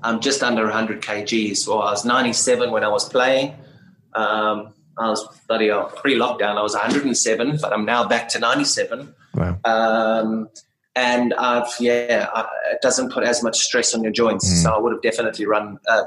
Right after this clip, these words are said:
Speaker 1: I would have ridden a lot more instead of, uh, instead of running.
Speaker 2: Yep, loading up my joints. Yep. Okay. One of your hallmarks as a batsman was your relentless thirst for scoring runs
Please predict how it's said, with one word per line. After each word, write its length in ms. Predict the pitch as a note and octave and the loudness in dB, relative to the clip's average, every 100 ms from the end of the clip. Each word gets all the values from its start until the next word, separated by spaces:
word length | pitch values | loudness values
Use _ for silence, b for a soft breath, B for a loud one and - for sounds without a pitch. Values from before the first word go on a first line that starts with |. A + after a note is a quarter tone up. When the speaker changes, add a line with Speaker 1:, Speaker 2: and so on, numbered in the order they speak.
| - | 0
Speaker 1:
I 20 | A2+ | 0
would 140 | A#2 | 2
have 80 | G2+ | 2
ridden 340 | A2+ A#2 G#2+ - | 2 2 0 0
a 40 | |
lot 200 | G2+ G2 | 0 0
more 120 | G#2 | -2
instead 280 | G2+ - G#2 | -2 0 0
of, 160 | G2+ - - | 0 -2 0
uh, 220 | G2+ F#2+ - B B B - | 2 2 -4 B B B -6
instead 320 | G#2 - G#2 | -4 0 0
of 100 | G2 - | -2 -2
running. 260 | G#2+ G2 F#2+ - _ _ _ - | 0 0 -2 -10 _ _ _ -4
Speaker 2:
Yep, 180 | - - | -2 2
loading 240 | E2+ D#2+ | 4 4
up 60 | D#2+ | 2
my 60 | |
joints. 400 | E2 F2 E2 - - - B B B B B - | 0 2 2 0 -4 -12 B B B B B -6
Yep. 260 | E2 - _ _ - | -6 -6 _ _ 0
Okay. 260 | C3+ B2 G2 - _ - | 2 4 2 -4 _ -2
One 200 | C#3 F#3 | 2 4
of 120 | F3 | 6
your 100 | E3+ | 6
hallmarks 440 | D3 D3 C3 B2 | 6 6 4 2
as 200 | - B2+ | 2 2
a 40 | A2+ | 4
batsman 520 | A2+ A2+ A2+ A2 C#3 | 2 2 2 2 2
was 160 | A#2+ | 2
your 140 | A#2 A2 | 4 4
relentless 500 | A2 A2+ A2+ A2 - | 4 2 0 -2 -2
thirst 540 | - A2+ A2 G#2 - | -2 0 2 0 -2
for 140 | - G#2 | -2 -2
scoring 380 | - G#2+ G2+ F#2+ | -2 -2 -2 -2
runs 500 | G2 F#2+ G#2 - | -2 -2 -4 -4